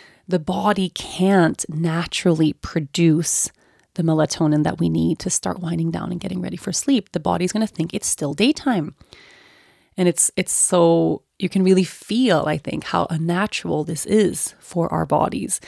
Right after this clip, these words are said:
to be in that daytime, daytime, daylight, daylight, white light, blue light state until all of a sudden, boom, lights off. Now we're gonna sleep. The body doesn't work that way. You know, we need that transitional time.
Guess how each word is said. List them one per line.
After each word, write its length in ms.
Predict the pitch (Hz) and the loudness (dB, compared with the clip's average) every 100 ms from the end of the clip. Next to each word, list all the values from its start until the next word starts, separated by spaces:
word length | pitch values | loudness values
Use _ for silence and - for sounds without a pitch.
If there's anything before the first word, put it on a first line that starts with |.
| - - - - | -18 -20 -20 -16
to 120 | - 165 | -6 0
be 200 | 190 208 | 4 4
in 100 | 175 | 4
that 320 | 160 165 160 | 2 0 0
daytime, 480 | 175 185 - 165 165 | 2 2 0 0 2
daytime, 420 | 170 170 - 160 | 0 0 -4 -2
daylight, 500 | 165 175 175 160 156 | 2 2 2 0 -2
daylight, 460 | 175 196 165 156 | 0 2 2 0
white 380 | 165 156 175 - | -2 0 2 2
light, 280 | 180 170 165 | 0 -4 -4
blue 280 | 170 185 196 | 0 2 2
light 260 | 170 - | 0 -2
state 480 | - - 185 160 - 190 | -4 -2 0 0 -2 -4
until 200 | 165 185 | -6 -2
all 180 | 196 | 0
of 60 | 175 | 0
a 60 | 160 | 0
sudden, 300 | 208 160 160 | 0 0 0
boom, 280 | 285 311 - | 2 2 0
lights 300 | 214 233 202 | -4 -2 -2
off. 220 | 208 233 | -4 0
Now 120 | 285 | 2
we're 120 | 294 | 4
gonna 140 | 208 175 | 4 0
sleep. 300 | - - - _ _ _ _ _ _ - - | -2 -8 -10 _ _ _ _ _ _ -14 -6
The 80 | 180 | -2
body 220 | 202 226 | 0 0
doesn't 260 | 226 226 | 0 0
work 200 | 196 196 | 0 -4
that 180 | 214 196 | -6 -8
way. 420 | 190 185 - 185 _ | -6 -8 -12 -18 _
You 120 | - 185 | -16 -14
know, 140 | 185 | -10
we 80 | 190 | -6
need 380 | 180 196 208 185 | -2 2 2 0
that 320 | 160 160 - - - - - - - - _ | 0 0 -2 -8 -20 -20 -20 -20 -20 -20 _
transitional 1040 | - 196 185 - - 226 233 - 196 180 160 | -4 0 0 0 2 4 4 2 0 0 0
time. 640 | - 165 156 139 - - | -4 -4 -2 -4 -10 -16